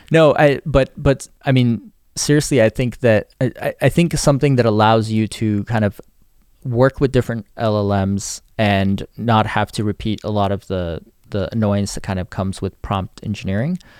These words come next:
So think, think of it this way. Like, I wanna be able to c-, create different prompts and,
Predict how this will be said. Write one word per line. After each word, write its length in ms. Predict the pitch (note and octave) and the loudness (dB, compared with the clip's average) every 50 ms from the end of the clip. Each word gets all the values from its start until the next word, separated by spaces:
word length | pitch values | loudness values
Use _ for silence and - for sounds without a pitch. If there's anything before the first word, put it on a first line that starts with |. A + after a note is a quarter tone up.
| - - - - - _ _ - | -20 -20 -20 -20 -20 _ _ -8
So 460 | - - C#3 A#2+ A2+ A2+ A2 G#2 - _ - - _ _ _ _ _ | -2 2 4 4 6 4 4 2 -2 _ -18 -20 _ _ _ _ _
think, 340 | - C#3+ C#3+ - - - | 0 0 0 0 -2 -4
think 140 | - D#3 C#3 | -2 0 0
of 80 | C#3 A#2 | 0 0
it 80 | - | 0
this 180 | - A2 - - | 0 -2 -2 0
way. 140 | G#2 G2 F2+ | 0 0 0
Like, 180 | F#2+ F#2 - - | 0 -2 -2 0
I 60 | A#2+ | 2
wanna 200 | A#2+ B2 B2+ B2+ | 4 4 4 4
be 120 | A#2 B2+ B2 | 4 4 4
able 140 | A#2 A#2 A2+ | 4 4 2
to 100 | A2 - | -2 -4
c-, 80 | - - _ - | -8 -14 _ -12
create 360 | - - - A2 G#2 - - | -6 -2 0 0 0 0 -2
different 480 | - A#2 G#2 - A2 G#2+ G#2+ G#2 G2 - _ _ | -4 -6 -4 -4 -4 -4 -4 -4 -6 -8 _ _
prompts 720 | - - - A#2+ G#2 D#2 D2 - - - - - - - - - - _ _ _ _ _ _ | -8 -6 -2 -2 -2 -2 -2 -4 -6 -8 -10 -12 -12 -14 -18 -20 -20 _ _ _ _ _ _
and, 460 | - A#2 A2+ A2 G#2+ G#2 G2+ G#2 F#2+ | 0 0 2 2 2 2 0 0 -2